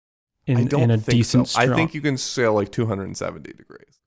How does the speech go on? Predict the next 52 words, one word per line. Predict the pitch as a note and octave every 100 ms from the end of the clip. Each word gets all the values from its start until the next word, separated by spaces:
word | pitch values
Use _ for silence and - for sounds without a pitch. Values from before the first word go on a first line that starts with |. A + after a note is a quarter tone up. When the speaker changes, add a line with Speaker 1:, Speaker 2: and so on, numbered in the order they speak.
| _
Speaker 1:
Okay, | D3+ - A#2+
so | - D#3
you | E3+
can | - A3+
do, | F3+
Speaker 2:
So | D3
Speaker 1:
like, | A#2 D3
Speaker 2:
I | A#2+
think | A#2+ B2
Speaker 1:
most. | B2 A2+ G2+ C3+
Speaker 2:
you | E3+
can | G#3+
do | F#3+ G#3 F#3
most | C#3+ C#3 C#3+ C#3 D3+
directions, | B2+ A#2 A2 - C#3+ D3 D#3 _ _ _ _ _
but | B2+ B2+
I | A#2+
think | D#3+ E3+
if | F3
the | C#3
wind | A#2+ A#2+ B2
is | A#2+
just | A#2+ A2
straight | - - A#2+ A2+
up | A2
in | - A2+
your | A2+ G#2+
face, | - A2 B2+ -
you | G#2+ G#2+
just | A2 - -
take | A2+ G#2
your | G#2
sails | G2 G#2+ G#2+ G#2 A#2+
down | G2+ G2 G2
and | G2 G2+
weigh | G#2 G#2 G2+
anchor | G2+ G#2+ A2 G2+ G2
and | F#2+ G2+
wait | A2 G#2+
until | A2+ - G2+
this | G#2 - _ _ _
wind | A#2 A2
Speaker 1:
Okay. | G#2+
Speaker 2:
is | G#2 -
going | A#2+ G#2+ E3
Speaker 1:
Or |
Speaker 2:
in | E3
the | D3+
Speaker 1:
just | A#2
Speaker 2:
direction. | C3+ C#3+
Speaker 1:
zigzag, | B2 A2+ G#2 G#2+
right? | G#2 B2